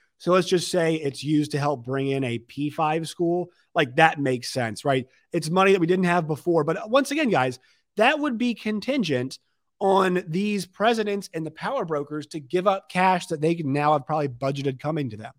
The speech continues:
And so I think that's a difficult ask, 'cause once, once college administrators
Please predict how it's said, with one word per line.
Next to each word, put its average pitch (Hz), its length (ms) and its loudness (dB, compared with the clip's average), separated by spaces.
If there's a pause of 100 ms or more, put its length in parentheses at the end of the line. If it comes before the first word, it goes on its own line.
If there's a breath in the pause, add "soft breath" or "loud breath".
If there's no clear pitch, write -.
(540)
And 170 160 -2
so 170 140 4
I 165 100 6
think 190 200 -2
that's 185 120 0
a 165 40 -2
difficult 151 400 0
ask, 143 260 -2
'cause 127 140 -8
once, 233 340 -4
once 240 260 -4
college 156 320 0
administrators 127 640 -4